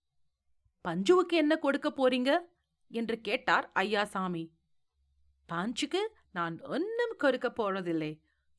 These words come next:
தேங்க்ஸ் கூட சொல்லப் போறதில்லை" என்று கூறிய போது உணர்ச்சி பெருக்கில் அந்த சீமாட்டியின் குரல் கரகரத்தது.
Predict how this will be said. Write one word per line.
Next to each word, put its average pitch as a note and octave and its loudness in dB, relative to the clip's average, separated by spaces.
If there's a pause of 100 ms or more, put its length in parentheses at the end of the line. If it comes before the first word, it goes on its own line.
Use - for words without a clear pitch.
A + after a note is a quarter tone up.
(160)
தேங்க்ஸ் C4+ 2
கூட C#4+ -4
சொல்லப் A#3 0
போறதில்லை" E3 -2 (420)
என்று A#3 -2
கூறிய F4+ 0
போது A3+ -2 (200)
உணர்ச்சி E4+ -2
பெருக்கில் C4 2
அந்த G#3+ 0
சீமாட்டியின் C#4+ 0
குரல் G3+ -4
கரகரத்தது. G#3 -2